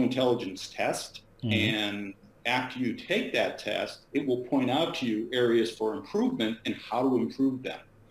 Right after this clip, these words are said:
Speaker 1: So it's really, really, uh, I'm finding it to be a great read. Um,
Speaker 2: So, so with y-, with yourself, I, I, you seem to me like you're a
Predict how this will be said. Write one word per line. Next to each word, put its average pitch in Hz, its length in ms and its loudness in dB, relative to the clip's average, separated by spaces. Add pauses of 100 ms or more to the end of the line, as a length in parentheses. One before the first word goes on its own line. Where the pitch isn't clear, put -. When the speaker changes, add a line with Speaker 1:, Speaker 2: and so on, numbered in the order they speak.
(260)
Speaker 1:
So 175 160 2
it's 175 140 -2
really, 180 560 4
really, 147 420 4
uh, 104 220 0 (100)
I'm 110 140 -10
finding 120 240 -4
it 104 100 -6 (140)
to - 40 -6
be 107 120 0
a - 20 -6
great 98 400 -2
read. 85 300 -4 (340)
Um, 90 400 -8 (240)
Speaker 2:
So, - 300 -6
so 139 440 4 (160)
with 170 280 0
y-, 127 200 -10
with 151 160 -6
yourself, 120 420 2
I, 113 220 2
I, 117 140 2
you 113 280 -4
seem 123 260 -2
to 123 100 -6
me 113 180 -2
like 104 320 0
you're 101 120 -2
a - 20 0